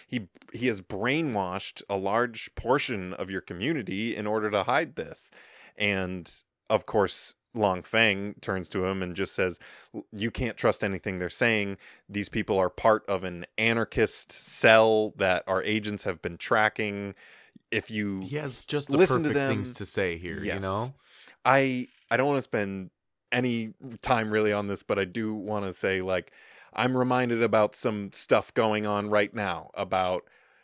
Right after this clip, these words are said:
Speaker 1: only getting
Speaker 2: Yep.
Speaker 1: one source of information. And it's sad to me because how's he supposed to understand anything else? He's only getting one feed of information. And when he's tried to be showed something else,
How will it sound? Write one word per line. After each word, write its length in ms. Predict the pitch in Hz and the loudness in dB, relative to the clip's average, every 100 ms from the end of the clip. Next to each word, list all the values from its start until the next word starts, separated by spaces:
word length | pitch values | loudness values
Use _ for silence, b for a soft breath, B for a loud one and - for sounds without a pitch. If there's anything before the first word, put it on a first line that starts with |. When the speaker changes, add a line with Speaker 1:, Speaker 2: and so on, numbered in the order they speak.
| b _ - | b _ 2
Speaker 1:
only 320 | 123 120 117 | 2 2 0
getting 320 | 107 113 107 | 2 4 4
Speaker 2:
Yep. 260 | 107 135 - | 4 2 0
Speaker 1:
one 460 | 98 104 117 117 110 | -4 0 0 0 -4
source 480 | - 120 110 - 117 | 0 4 4 2 -2
of 140 | 98 | -2
information. 1000 | 107 101 117 104 104 92 - 92 87 85 b b b _ | -6 -6 -4 0 0 0 -6 -8 -8 -12 b b b _
And 540 | 98 95 95 92 85 - _ | -2 -2 -2 -6 -12 -18 _
it's 220 | 107 - | -4 -2
sad 440 | - - 185 117 - | -4 6 6 6 0
to 120 | 117 | -6
me 220 | 92 85 85 | -4 -6 -8
because 640 | 92 - 98 92 - - _ | -10 0 0 0 -6 -18 _
how's 360 | - 135 139 - | 2 2 2 -2
he 140 | 143 | -8
supposed 420 | - 131 117 - | -4 0 0 -2
to 100 | 113 | -4
understand 460 | 104 95 - 104 95 | -4 -6 -6 -4 -4
anything 340 | 92 87 92 | -6 -8 -10
else? 300 | 87 85 - | -10 -12 -16
He's 220 | - 98 - | -14 -12 -4
only 300 | 123 131 120 | -2 -2 -2
getting 420 | 107 104 98 98 104 | 0 0 -2 -4 -2
one 340 | 123 147 160 | -2 -2 -6
feed 420 | - 147 135 123 | -8 -8 -8 -2
of 120 | 113 | -2
information. 840 | 107 104 117 104 98 - 92 90 90 B B - | -2 -4 -6 -4 -4 -6 -10 -12 -14 B B -8
And 80 | 101 | -6
when 60 | |
he's 140 | 92 - | -6 -2
tried 340 | 120 151 156 | 4 6 4
to 40 | |
be 120 | 139 123 | -2 -2
showed 320 | 135 123 - | 0 0 0
something 340 | 120 123 113 | -6 -4 -4
else, 260 | 101 101 | -2 -4